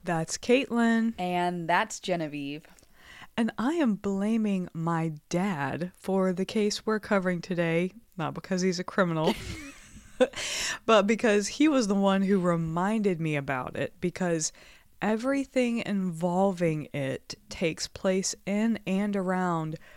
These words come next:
Speaker 1: very specifically where my dad grew up and consequently where I spent a lot of my childhood, 'cause that's where we go visit our grandparents.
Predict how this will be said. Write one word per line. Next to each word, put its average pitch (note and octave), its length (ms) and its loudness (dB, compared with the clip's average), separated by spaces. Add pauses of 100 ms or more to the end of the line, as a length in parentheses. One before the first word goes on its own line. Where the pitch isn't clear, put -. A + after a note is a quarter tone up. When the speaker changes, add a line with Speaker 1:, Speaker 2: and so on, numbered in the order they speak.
(180)
Speaker 1:
very G#3 500 2
specifically F#3+ 840 -2
where E3 300 2
my D#3 340 -2
dad D3+ 320 -2
grew D3 320 -4
up G3+ 320 -2 (600)
and G3 540 0
consequently D#3+ 720 -2
where D3 160 0
I C#3 80 -4
spent C3+ 400 -4 (140)
a D3+ 80 -4
lot C3+ 220 -6
of D#3 80 -8
my A#3 200 -4
childhood, D#3 560 -4
'cause - 380 -4
that's C#3+ 260 -2
where D3+ 80 -4
we D3+ 140 -4
go D3 240 -2
visit D#3+ 420 -2
our D#3 120 -4
grandparents. E3+ 760 -4